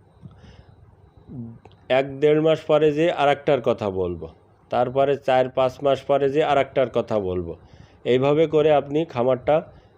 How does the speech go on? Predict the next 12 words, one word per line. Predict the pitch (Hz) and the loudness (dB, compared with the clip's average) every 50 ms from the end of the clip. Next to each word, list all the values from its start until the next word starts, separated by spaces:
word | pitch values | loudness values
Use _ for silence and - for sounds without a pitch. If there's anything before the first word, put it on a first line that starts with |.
| _ _ _ _ _ _ _ _ - - _ _ _ - - | _ _ _ _ _ _ _ _ -20 -20 _ _ _ -14 -8
গুছায় | 139 151 151 - 185 175 165 147 | -6 -6 -4 0 0 2 2 2
নিতে | 131 107 - 104 | 2 0 -2 -2
পারেন | 90 98 95 90 85 78 76 76 - _ _ - - - - - - - 104 107 | -2 -2 -2 -2 -4 -6 -10 -16 -20 _ _ -20 -20 -20 -20 -20 -20 -12 -4 -2
যদি | 120 123 131 147 143 - | -2 -2 -2 -4 -6 -6
খামারের | - 117 120 135 147 151 156 151 - | -6 -4 0 0 2 2 0 0 -2
প্রতি | 156 147 - 151 131 120 | -4 -2 0 0 0 0
আপনার | - - 131 131 135 143 - 131 135 | -2 -2 -2 -2 -2 -2 -4 -8 -10
আকৃষ্ট | 123 - - 156 165 165 156 - 165 143 123 | -10 -10 -10 -8 -8 -10 -6 -4 -4 -2 -2
থাকে। | - 104 92 90 - 87 - _ _ _ - - - - - - - | -4 -6 -8 -8 -12 -18 -20 _ _ _ -20 -20 -20 -20 -20 -16 -12
আর | 110 107 - - | -10 -10 -10 -8
আমি | - 127 135 165 185 190 180 | -6 -2 0 0 0 0 0
বলবো | 170 151 139 135 131 131 127 | 0 0 0 2 2 2 2